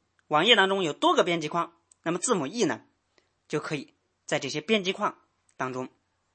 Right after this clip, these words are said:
来回跳转。比如我这个网页当中有三个编辑框，那么我第一次按下字母 E，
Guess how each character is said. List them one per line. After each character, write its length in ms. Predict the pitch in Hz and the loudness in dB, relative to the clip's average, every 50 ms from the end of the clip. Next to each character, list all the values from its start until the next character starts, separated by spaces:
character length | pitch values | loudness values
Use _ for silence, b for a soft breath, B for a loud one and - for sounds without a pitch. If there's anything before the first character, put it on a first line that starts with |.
| _ _ _ _ _ _ _ _ _ _ _ _ _ _ _ _ _ _ _ _ _ _ _ _ _ _ _ _ _ _ _ | _ _ _ _ _ _ _ _ _ _ _ _ _ _ _ _ _ _ _ _ _ _ _ _ _ _ _ _ _ _ _
来 200 | - 139 143 180 | 2 4 4 4
回 160 | 185 - 131 | 4 0 -4
跳 180 | - 180 170 127 | -2 -2 -2 -2
转。 180 | 123 110 - _ _ _ _ _ _ _ _ _ _ _ _ _ _ _ _ _ _ _ _ _ _ _ _ _ _ _ _ _ _ _ _ _ _ _ _ _ _ _ _ _ _ _ _ | -2 -6 -10 _ _ _ _ _ _ _ _ _ _ _ _ _ _ _ _ _ _ _ _ _ _ _ _ _ _ _ _ _ _ _ _ _ _ _ _ _ _ _ _ _ _ _ _
比 80 | - 208 | 0 2
如 160 | 214 - 143 | 2 2 4
我 120 | - 165 | 4 4
这 100 | 160 190 | 4 4
个 260 | 175 156 139 - - _ _ _ _ _ | 4 4 4 2 -2 _ _ _ _ _
网 160 | - 135 135 | -2 0 2
页 80 | 156 180 | 2 4
当 140 | 175 175 175 | 4 4 4
中 160 | 180 180 - - _ _ _ _ _ _ _ | 2 -2 -4 -10 _ _ _ _ _ _ _
有 100 | - 123 | -10 -8
三 220 | - - 240 277 | 2 4 4 4
个 60 | 269 208 | 4 2
编 160 | 170 156 147 | 2 0 -2
辑 80 | 139 | -4
框， 300 | 131 165 - - - _ _ _ _ _ _ _ _ _ _ _ _ _ _ | -4 -4 -6 -6 -6 _ _ _ _ _ _ _ _ _ _ _ _ _ _
那 100 | 247 262 | 2 4
么 120 | 269 247 208 | 6 6 6
我 120 | 180 175 | 6 4
第 160 | - - 302 | 4 2 2
一 80 | 311 349 | 2 0
次 140 | - - - | 2 0 2
按 140 | - 175 | 2 2
下 120 | 160 165 156 | 2 0 -2
字 140 | - - 190 | -2 -2 -2
母 140 | 135 120 | -2 -2
E， 260 | 123 147 156 - _ | -4 -6 -8 -10 _